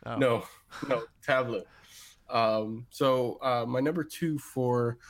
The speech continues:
Speaker 2: biggest improvement is <laughs> YouTube Rewind.
Speaker 1: <laughs>
Speaker 2: Uh, it, I put this in here not as the,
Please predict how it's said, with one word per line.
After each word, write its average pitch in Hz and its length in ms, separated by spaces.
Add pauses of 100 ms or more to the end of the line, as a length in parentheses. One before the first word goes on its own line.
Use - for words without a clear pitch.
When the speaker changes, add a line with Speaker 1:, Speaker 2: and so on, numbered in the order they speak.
(240)
Speaker 2:
biggest 127 300
improvement 120 680
is 110 640 (100)
<laughs> - 120
YouTube 135 400
Rewind. 139 540
Speaker 1:
<laughs> - 760 (260)
Speaker 2:
Uh, 127 360
it, 139 260 (680)
I 190 100
put 220 220
this 196 160
in 160 160
here 135 220
not 143 260
as 131 220
the, 117 360